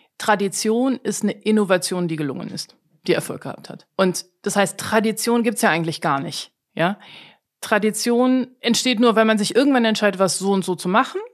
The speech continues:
Und in dem Moment ist es aber neu. Ja, also als Château-Aubryon das erste Mal gesagt hat, „Wir machen Maischevergärung, wir vergären den Rotwein auf der Maische.“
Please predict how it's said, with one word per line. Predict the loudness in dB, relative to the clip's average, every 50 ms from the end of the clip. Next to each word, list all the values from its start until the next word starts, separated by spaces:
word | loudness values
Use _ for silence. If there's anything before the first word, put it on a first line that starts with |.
| _ _
Und | 2 2 4
in | 2 4 6
dem | 6 6
Moment | 6 6 4 4 4
ist | 2 0 0
es | -2 0
aber | 2 2 4
neu. | 4 4 4 4 0 -2 -6 -10 -18 _ _ -2
Ja, | 0 0 2
also | 2 0 0 0
als | 0 2 0 0 0 -2 -4 -4 -6 _
Château-Aubryon | -2 0 0 2 2 0 2 0 -2 -2 -2 -2 -2 0 0 2 0 0 -2 -4 -6 -8 _
das | -8 -8 -6
erste | -2 0 0 0 0 -2 -2 -2
Mal | 0 2 2 0 0 0
gesagt | -2 -2 -2 -4 -4 -2 -4
hat, | -4 -4 -4 -8 -14
„Wir | -8 -6 -4 -2
machen | -2 -2 -2 -2 -4 -4 -4 -6 -10
Maischevergärung, | -12 -10 -6 -2 2 2 4 2 2 0 -2 -2 -4 -4 -2 -4 -2 -2 -2 -4 -4 -4
wir | -4 -4
vergären | -4 -2 -2 0 0 0
den | 0 0
Rotwein | 0 0 0 0 -2
auf | -2 -2
der | -2 -2
Maische.“ | 0 2 2 2 2 0 -2 -6 -8